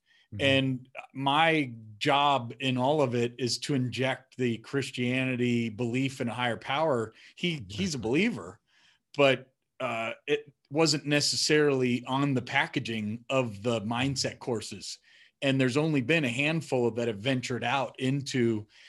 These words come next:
Speaker 2: "Hey, by the way, if you do all that mindset stuff and you connect with the straight telephone wire into your creator,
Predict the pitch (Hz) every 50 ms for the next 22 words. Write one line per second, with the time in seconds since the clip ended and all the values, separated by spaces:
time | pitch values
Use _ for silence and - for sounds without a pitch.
0 | - - _ - 165 160 143 131 120 123 120 107 110 143 147 147 147 131 123 147
1 | 175 175 165 147 131 127 - 127 117 127 175 185 170 156 156 147 131 120 123 123
2 | 131 147 165 165 - - 151 127 - - - - 139 120 117 117 - _ - -
3 | 160 156 170 190 202 185 175 139 131 147 147 123 - - 151 139 135 131 127 120
4 | - - - - - 135 135 131 - 127 120 - - - - 160 147 139 - -
5 | 151 151 151 147 147 147 135 127 123 120 120 120 120 120 120 120 120 120 120 120
6 | - 117 113 110 - - 113 113 131 185 233 220 131 107 101 101 -